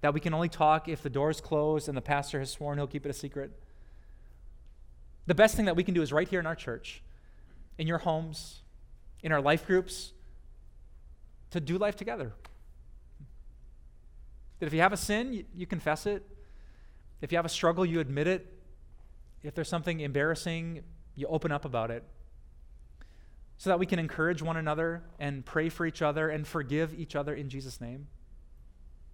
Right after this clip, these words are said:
So that we can let people know that you don't have to hide and that Jesus' mercy is always more.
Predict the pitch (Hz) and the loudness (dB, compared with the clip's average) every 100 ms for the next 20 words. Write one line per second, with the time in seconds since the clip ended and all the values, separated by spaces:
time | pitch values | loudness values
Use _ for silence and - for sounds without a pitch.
0 | - - - 165 180 180 170 202 180 165 | -16 -8 0 2 4 4 4 2 0 2
1 | 170 180 160 170 175 175 151 143 143 156 | 2 2 0 -2 -2 -4 -2 0 0 0
2 | 160 156 - 151 156 139 135 - 147 135 | -4 -6 -4 -6 -6 -8 -8 -8 -8 -6
3 | 120 131 127 120 120 | -6 -6 -6 -8 -10